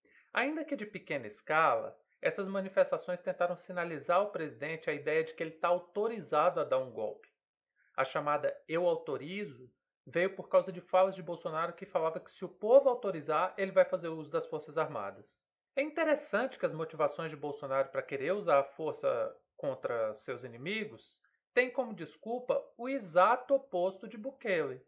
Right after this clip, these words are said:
Em El Salvador, as medidas de restrição de circulação pra conter a pandemia foram propostas pelo governo. Aqui, Bolsonaro quer exatamente o contrário: usar a força pra impedir que as medidas de isolamento continuem. E é por isso que uma coisa fica muito evidente nisso tudo.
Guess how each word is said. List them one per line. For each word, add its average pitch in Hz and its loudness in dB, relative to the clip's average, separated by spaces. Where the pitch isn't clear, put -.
Em 147 -8
El 143 4
Salvador, 190 4
as 226 0
medidas 175 -8
de 165 -12
restrição 160 -8
de 196 -16
circulação 147 -2
pra 135 -6
conter 139 -6
a 120 -2
pandemia 139 -4
foram 170 0
propostas 196 2
pelo 277 6
governo. 165 -6
Aqui, 233 -2
Bolsonaro 202 -2
quer 226 -2
exatamente 214 0
o 240 -12
contrário: 180 2
usar 160 2
a 220 4
força 214 -2
pra 185 6
impedir 226 -4
que 262 -8
as 196 -4
medidas 160 -8
de 135 -14
isolamento 139 0
continuem. - -10
E 240 4
é 277 12
por 277 -2
isso 269 -8
que 285 -10
uma 269 0
coisa 247 -4
fica 240 -6
muito 233 -2
evidente 156 -4
nisso - -12
tudo. 107 -18